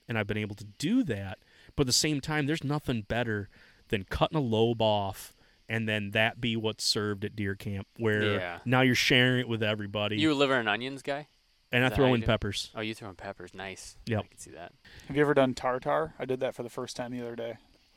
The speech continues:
Speaker 2: Really?
Speaker 1: I've
Speaker 3: That's
Speaker 1: not done the
Speaker 3: freaking cool.
Speaker 1: tartar just because I would be the only one eating it.
Speaker 2: <laughs>
Speaker 1: And that's a lot of tartar off a, <laughs> off a heart.
Speaker 2: <laughs> Well,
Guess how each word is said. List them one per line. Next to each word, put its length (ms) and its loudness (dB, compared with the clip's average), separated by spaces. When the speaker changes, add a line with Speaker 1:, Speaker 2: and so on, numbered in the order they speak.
Speaker 2:
Really? 420 -6
Speaker 1:
I've 200 8
Speaker 3:
That's 20 -4
Speaker 1:
not 320 6
done 220 8
the 80 6
Speaker 3:
freaking 80 -8
cool. 200 6
Speaker 1:
tartar 540 4
just 340 4
because 640 0
I 180 4
would 140 4
be 120 2
the 120 0
only 220 -4
one 320 -4
eating 260 -4
it. 160 -8
Speaker 2:
<laughs> 40 -12
Speaker 1:
And 420 0
that's 200 10
a 40 8
lot 300 10
of 80 2
tartar 520 2
off 120 4
a, 80 4
<laughs> 120 0
off 160 6
a 300 10
heart. 580 6
Speaker 2:
<laughs> 0 -
Well, 140 6